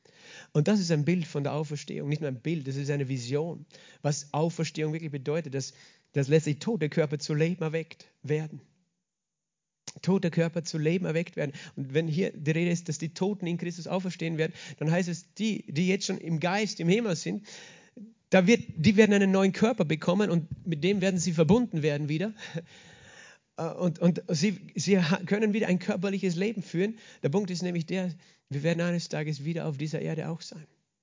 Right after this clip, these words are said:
Aber diese Erde wird auch verwandelt werden. Aber wir werden nicht nur in der geistlichen Realität und Dimension des Himmels leben, sondern der Himmel wird auf die Erde kommen und werden gemeinsam mit Jesus auch auf dieser physischen,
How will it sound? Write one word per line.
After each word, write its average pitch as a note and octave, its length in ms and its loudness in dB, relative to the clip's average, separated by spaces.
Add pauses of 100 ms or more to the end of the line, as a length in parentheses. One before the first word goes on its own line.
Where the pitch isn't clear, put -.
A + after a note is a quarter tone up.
(340)
Aber D3+ 140 0
diese E3 220 2
Erde E3 260 2
wird D#3 120 0
auch D#3 140 -2
verwandelt C#3+ 520 -8
werden. C#3+ 260 -10 (280)
Aber D#3 180 4
wir E3+ 160 4
werden F#3 160 6
nicht A3 180 2
nur G3 100 0
in E3 120 2
der D3+ 100 6
geistlichen D#3 640 -2
Realität D3 560 0
und D#3 100 -4
Dimension D#3 360 -2
des D3 140 -2
Himmels D#3 320 -2
leben, D3+ 320 -2
sondern D#3 300 -2 (200)
der D3 80 0
Himmel E3+ 220 4
wird C#3+ 100 2
auf C#3 140 -6
die C#3+ 80 -10
Erde D#3+ 200 -6
kommen D3+ 280 -6
und C3+ 160 -6
werden D#3+ 180 4 (320)
gemeinsam F3+ 440 2
mit D#3+ 120 -6
Jesus F#3 400 -8
auch D#3+ 160 -6
auf D3+ 140 -6
dieser E3 280 -4 (160)
physischen, D#3+ 600 -2